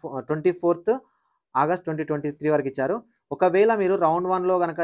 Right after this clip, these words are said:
రిపోర్ట్ చేయకపోతే రౌండ్ టూలో ఈ పర్టికులర్ కాలేజ్ నుంచి మీకు ఎలిజిబిలిటీ ఉండదు, ఓకేనా? So ఈ పర్టికులర్ కాలేజ్లో నెక్స్ట్ రౌండ్‌లో మీకు ఎలిజిబిలిటీ ఉండదు. మీరు ఇప్పుడు జాయిన్ అవ్వచ్చు, జాయిన్ అవ్వకపోవచ్చు, జాయిన్ అయ్యి సెకండ్ రౌండ్‌లో అప్‌గ్రేడేషన్ పెట్టుకోవచ్చు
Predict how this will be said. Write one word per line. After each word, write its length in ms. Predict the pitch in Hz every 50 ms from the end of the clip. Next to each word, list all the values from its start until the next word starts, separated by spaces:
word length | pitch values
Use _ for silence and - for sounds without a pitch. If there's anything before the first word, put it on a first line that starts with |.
| 147
రిపోర్ట్ 300 | 143 139 - 160 156 135 -
చేయకపోతే 480 | 139 135 131 123 113 - 113 113 165 175
రౌండ్ 280 | 160 151 143 160 175 185 175 -
టూలో 220 | 156 139 147 165 - -
ఈ 60 | 180 180 -
పర్టికులర్ 380 | 175 170 180 170 190 190 175 -
కాలేజ్ 240 | 160 156 156 156 151
నుంచి 220 | 143 143 - - 220 247 _ _ _ _ _
మీకు 160 | 156 180 170 180
ఎలిజిబిలిటీ 400 | 175 170 170 170 160 160 151 185
ఉండదు, 260 | 180 151 120 110 101 _ _ _ _ -
ఓకేనా? 260 | - - 151 180 247 - _ _ _ _ _ _ _ - 151
So 20 | 151 156
ఈ 40 | 151 160
పర్టికులర్ 300 | 151 - 160 175 170 165 -
కాలేజ్లో 300 | 147 147 143 143 165 196 185
నెక్స్ట్ 280 | 156 - - - - -
రౌండ్‌లో 240 | 160 156 151 170 190 175
మీకు 140 | 175 175 - -
ఎలిజిబిలిటీ 360 | 139 147 147 143 143 156 165 156
ఉండదు. 200 | 127 110 104 104 _ _
మీరు 160 | 131 135 139 143
ఇప్పుడు 160 | 139 139 123 131
జాయిన్ 240 | 123 123 139 147 151
అవ్వచ్చు, 380 | 151 143 143 151 143 - - 196 202 147
జాయిన్ 200 | 151 143 143 135 127
అవ్వకపోవచ్చు, 580 | 127 143 139 143 - 127 117 107 101 - _ _ _ _ _ _ _ _ -
జాయిన్ 360 | 117 139 143 143 165 190 190
అయ్యి 160 | 185 185 202 208
సెకండ్ 320 | - 180 165 180 175 165
రౌండ్‌లో 200 | 170 170 175 208 - -
అప్‌గ్రేడేషన్ 440 | 156 147 143 165 170 165 160 170 170 147
పెట్టుకోవచ్చు 400 | - - - 113 101 - -